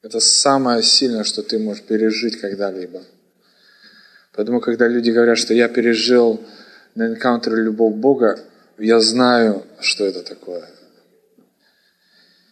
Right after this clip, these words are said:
И по сей день, знаете, по сей день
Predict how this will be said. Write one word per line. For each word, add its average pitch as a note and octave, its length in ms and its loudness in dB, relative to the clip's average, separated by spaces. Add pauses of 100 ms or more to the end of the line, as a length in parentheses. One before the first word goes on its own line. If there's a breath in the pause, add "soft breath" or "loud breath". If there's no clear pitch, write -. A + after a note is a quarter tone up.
(2000 loud breath)
И - 40 -20
по A2 160 -10
сей C3 320 -2
день, A#2+ 300 0
знаете, G#2 380 -2
по G#2 140 -2
сей A#2 280 4
день G#2+ 520 2